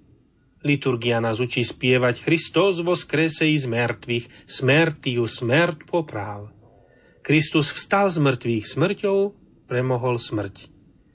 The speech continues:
Tieto slová nie sú len hymnom, ale význaním, ktoré má preniknúť do každej oblasti nášho života. Apríl je teda časom, keď sa máme učiť vidieť svet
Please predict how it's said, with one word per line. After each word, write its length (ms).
Tieto 320
slová 640
nie 160
sú 160
len 160
hymnom, 640
ale 240
význaním, 720
ktoré 240
má 160
preniknúť 800
do 80
každej 400
oblasti 480
nášho 320
života. 560
Apríl 480
je 160
teda 160
časom, 640
keď 160
sa 160
máme 480
učiť 480
vidieť 480
svet 340